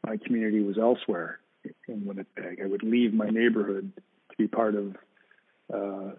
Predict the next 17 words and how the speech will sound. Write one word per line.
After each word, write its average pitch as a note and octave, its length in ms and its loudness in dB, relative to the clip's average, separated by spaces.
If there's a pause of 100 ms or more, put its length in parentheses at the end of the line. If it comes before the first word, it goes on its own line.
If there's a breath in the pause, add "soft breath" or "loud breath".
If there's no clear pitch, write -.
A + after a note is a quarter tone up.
you B2 120 -2
know, G2 120 -4
a F#2+ 40 -8
music G#2 400 0
community G#2+ 480 -2
or F#2 200 -2
this, F#2 140 -10 (300)
or F#3+ 80 -8 (140)
some - 260 -6
sort G#3+ 160 0
of - 120 -2 (500)
activist A2 440 2
community. A#2 480 2 (520 loud breath)
And A2+ 560 2 (420)
now A2+ 460 2
my A2 220 2
priority A2+ 760 4